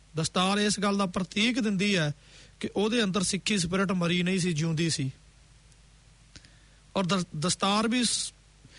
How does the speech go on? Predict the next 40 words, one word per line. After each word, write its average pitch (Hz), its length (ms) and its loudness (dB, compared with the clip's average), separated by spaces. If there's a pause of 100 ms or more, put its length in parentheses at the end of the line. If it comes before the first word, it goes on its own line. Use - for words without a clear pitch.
(260)
ਜਿਵੇਂ 208 280 2
ਉਸ 226 320 0
ਟਾਈਮ 214 260 0
ਦੇ 208 120 0
ਅਹਿਲਕਾਰ 220 400 0
ਬੰਨ੍ਹਦੇ 190 320 0
ਸਨ, 196 240 0
ਉਸ 208 220 0
ਤਰੀਕੇ 202 360 -2
ਦੀ 165 80 -6
ਦਸ-, 180 220 -2
ਦਸਤਾਰ 175 600 -2
ਸਰਦਾਰ 170 380 0
ਊਧਮ 185 220 0
ਸਿੰਘ 170 200 0
ਦੇ 175 100 0
ਸਿਰ 160 200 -2
ਦੇ 156 100 -2
ਉੱਤੇ 156 180 -4
ਨਜ਼ਰ 147 240 -2
ਆਉਂਦੀ 123 300 -2
ਹੈ। 95 80 -8 (1040)
ਅੱਜ 170 140 0
ਗੱਲ 170 200 0
ਵੱਖਰੀ 180 400 0
ਹੈ 147 140 2 (520)
ਕਿ 190 120 0
ਅਸੀਂ 196 260 0
ਆਪਣਿਆਂ 185 540 0 (100)
ਸੂਰਬੀਰ 170 560 0
ਯੋਧਿਆਂ 180 340 0
ਨੂੰ, 180 100 0
ਸਰਦਾਰ 160 360 0
ਊਧਮ 170 220 -2
ਸਿੰਘ 170 240 -2
ਤੇ 170 120 -2
ਹੋਰ 160 320 0
ਅਨੇਕਾਂ 160 400 -2
ਜਿਹੜੇ 165 200 0
ਸਾਡੇ 151 400 0